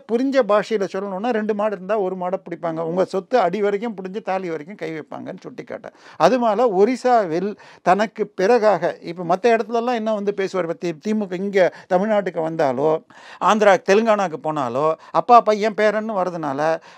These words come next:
க-, குடும்ப அரசியல்னு பேச முடியும். அங்க அவர் கல்யாணமே பண்ணிக்கல நவீன் பட்நாயக். தனக்கு பதிலாக தனக்கு செயலாளராக இருந்த பாண்டியன் என்பவரை கொண்டு வரார். So, அங்க வந்து அவர் தமிழ்நாட்டை சேர்ந்தவர்கிட்ட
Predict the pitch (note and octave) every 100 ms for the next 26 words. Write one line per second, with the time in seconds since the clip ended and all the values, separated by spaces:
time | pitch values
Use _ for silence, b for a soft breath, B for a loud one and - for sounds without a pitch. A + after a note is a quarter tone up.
0 | _ A3+ G3 - A#3 B3 G#3+ F3+ F#3+ E3
1 | G#3 D#3+ C#3+ C3+ B2+ - C#3+ A3 A3 F3+
2 | G3+ A3+ - F3+ G#3+ A3+ A3+ - F3+ F#3+
3 | D#3+ D3+ D3+ F#3 D#3 D3+ D#3 D3 - F#3+
4 | F3+ E3 D#3+ A3 G#3+ D#3 C#3 D#3+ - B
5 | B F#3 G3+ F#3 A3+ - F#3 A3 A#3 G#3+
6 | G3 G3 F3 D#3+ D#3 A3 F#3 F#3+ F#3 F#3
7 | F3 D#3+ D3+ D3 F3 A#3 - D#3 C#3+ B2
8 | A2 B B B - B3+ F3 A3 A#3+ G#3
9 | G3 G3+ C4 G#3+ G#3 G3 G#3 A3+ A3 F#3+
10 | F#3 G3 F#3 E3+ D3